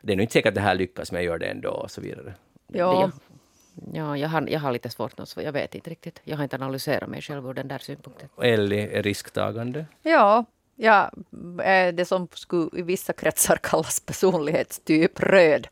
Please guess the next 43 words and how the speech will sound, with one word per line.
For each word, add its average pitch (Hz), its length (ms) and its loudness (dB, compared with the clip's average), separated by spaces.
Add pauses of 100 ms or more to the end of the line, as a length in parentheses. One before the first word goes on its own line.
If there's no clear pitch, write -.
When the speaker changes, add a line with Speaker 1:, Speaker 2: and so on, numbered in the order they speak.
(240)
Speaker 2:
som 160 200 0
anser 165 340 4
att 156 140 2
det 160 100 4
är 165 100 8
viktigare 160 460 2
att 165 100 2
det 160 100 2
händer 180 360 8
någonting 147 480 -2
än 143 160 -2
att 147 120 0
det 143 100 2
nu 143 140 -2
är 151 60 2
så 147 200 0 (180)
alltid - 440 0 (100)
Speaker 1:
Åh. - 140 4
Speaker 2:
helt 151 220 4
färdigt 151 440 6
genomtänkt. - 800 0
Speaker 1:
Vad - 160 2
skönt. 254 240 10
Speaker 2:
Framåt! 214 440 8 (240)
Speaker 1:
Vi 139 100 6
borde 180 180 10
skicka 196 300 4
det 151 120 10
till 139 340 4
Ungern 113 460 6
som 110 140 -2
ett 104 100 0
exempel. 120 720 2
Speaker 2:
<laughs> - 40 -20
Och 180 120 6
härja 165 440 6
med 139 280 -4
dem, - 120 -4
Speaker 1:
Ja, 95 160 2
Speaker 2:
ja. 92 80 0
Speaker 1:
det 117 60 6
går 127 340 8
nog. 98 300 0